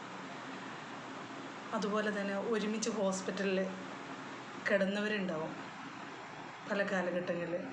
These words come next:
അവരെ മുഖം നാം ഓർക്കാറുണ്ടോ? പലപ്പോഴും അതൊക്കെ നാം മറന്നു പോവുകയാണ്. ഇങ്ങനെയൊക്കെയാണെങ്കിലും ഇതിലും കുറേ പേരെ നമ്മൾ നമ്മുടെ സൗഹൃദ വലയത്തിലേക്ക് കൊണ്ടുവരും. ഒരു പുഞ്ചിരിയിൽ തുടങ്ങുന്ന സൗഹൃദം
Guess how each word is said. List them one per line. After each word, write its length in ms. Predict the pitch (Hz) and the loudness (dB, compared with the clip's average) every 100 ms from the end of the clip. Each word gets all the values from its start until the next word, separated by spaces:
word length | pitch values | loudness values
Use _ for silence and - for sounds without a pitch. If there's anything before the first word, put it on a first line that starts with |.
| 247 | 2
അവരെ 180 | 233 240 220 | 4 4 4
മുഖം 200 | 202 196 | 2 2
നാം 120 | 190 180 | 2 2
ഓർക്കാറുണ്ടോ? 580 | 185 180 165 156 151 - - - - - - - - - - 226 | 0 -2 -2 -4 -4 -6 -10 -12 -10 -10 -12 -12 -12 -12 -4 -2
പലപ്പോഴും 500 | 214 - 240 262 262 - | 0 4 4 6 2 2
അതൊക്കെ 280 | 262 269 349 | 2 4 2
നാം 100 | 349 320 | 4 4
മറന്നു 320 | 262 240 247 269 | 4 4 4 4
പോവുകയാണ്. 400 | 233 190 170 175 - - - - - - | 4 2 0 -4 -8 -10 -10 -10 -8 2
ഇങ്ങനെയൊക്കെയാണെങ്കിലും 1200 | 294 381 349 - - 320 247 214 226 226 185 208 - - - - - - - 233 | 4 4 4 0 2 2 4 4 2 2 2 2 -2 -8 -12 -12 -12 -12 -4 0
ഇതിലും 360 | 240 240 269 285 - - | 2 4 4 2 -4 -2
കുറേ 240 | 233 220 226 294 311 | 0 2 4 4 6
പേരെ 240 | 277 269 254 | 6 6 4
നമ്മൾ 200 | 226 226 277 - - - - | 4 2 0 -6 -12 -14 -4
നമ്മുടെ 240 | 208 214 226 | 0 0 2
സൗഹൃദ 400 | 226 196 190 180 208 | 2 2 2 2 4
വലയത്തിലേക്ക് 520 | 190 175 180 185 185 | 6 4 4 2 2
കൊണ്ടുവരും. 400 | 190 165 170 - - - - - - - - - - - - - - - - - | 0 0 -2 -2 -8 -12 -14 -14 -16 -16 -16 -16 -16 -16 -16 -16 -14 -16 -16 -6
ഒരു 120 | - 226 | -2 0
പുഞ്ചിരിയിൽ 480 | 226 202 208 220 214 | 0 0 2 2 4
തുടങ്ങുന്ന 480 | 202 190 190 190 185 185 190 - - - - - | 4 4 4 2 0 -2 -6 -12 -14 -16 -8 2
സൗഹൃദം 500 | 190 185 185 185 | 4 4 2 0